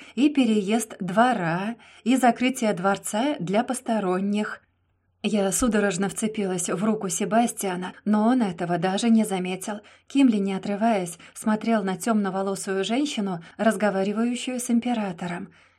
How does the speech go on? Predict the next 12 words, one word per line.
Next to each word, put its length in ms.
Изящное 720
темно-синее 1000
платье, 600
сияющие 800
золотистые 720
глаза, 640
мягкая 460
улыбка 800
пухлых 440
губ, 300
изысканная 680
прическа. 760